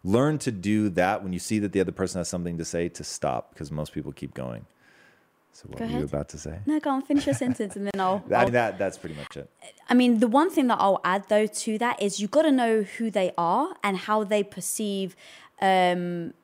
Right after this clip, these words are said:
Speaker 2: what you're trying, like, the, making them feel good, because what you may do for one person doesn't actually work for the other person. So for instance, like, the book Captivate, so we read it, we did the whole test,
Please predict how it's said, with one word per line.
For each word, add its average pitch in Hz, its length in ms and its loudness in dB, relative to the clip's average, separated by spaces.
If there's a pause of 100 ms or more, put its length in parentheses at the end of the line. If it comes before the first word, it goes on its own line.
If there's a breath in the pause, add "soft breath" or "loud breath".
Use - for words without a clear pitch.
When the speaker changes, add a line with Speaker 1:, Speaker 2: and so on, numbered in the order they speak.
Speaker 2:
what 190 200 0
you're 202 100 -2
trying, 185 320 -4
like, 170 280 -2
the, 180 280 6 (280)
making 220 420 2
them 180 100 0
feel 285 320 2
good, - 220 -6 (300 loud breath)
because 208 360 0
what 196 160 2
you 220 180 6
may 247 320 2 (100)
do 302 240 8
for 208 180 0
one 226 240 0
person 190 300 -4
doesn't 208 220 -4
actually 202 280 -8
work 170 340 -4
for - 100 -16
the 156 100 -8
other 139 140 -10
person. - 520 -12 (280 loud breath)
So 214 240 4
for 208 180 -6
instance, 226 460 2
like, 180 180 -6
the 190 180 -8
book - 220 -4
Captivate, - 640 -6
so 185 140 -2
we 202 220 -2
read 190 300 2
it, 185 260 2 (220 loud breath)
we 196 80 -6
did 185 180 -4
the 190 80 0
whole 190 180 2
test, 175 640 -4